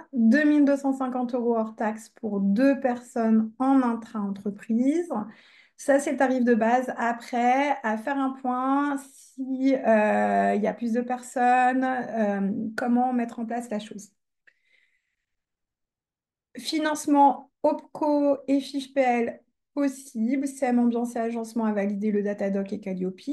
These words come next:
Vous pouvez donc solliciter une prise en charge de cette formation auprès des financeurs.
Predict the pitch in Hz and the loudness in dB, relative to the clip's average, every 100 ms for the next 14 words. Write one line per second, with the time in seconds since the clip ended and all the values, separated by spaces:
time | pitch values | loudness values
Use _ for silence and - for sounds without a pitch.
0 | 403 339 240 226 220 196 190 - 302 294 | -2 -2 -4 -2 0 0 -2 -4 -4 -4
1 | 285 269 247 226 226 233 220 220 208 196 | -4 -8 -4 -2 -2 -2 0 -2 -4 -4
2 | 262 254 240 233 220 220 294 320 302 294 | -4 -4 -4 0 0 -2 -6 -8 -6 -2
3 | 277 269 - 262 247 240 185 165 | -2 -4 -4 -4 -4 -6 -8 -8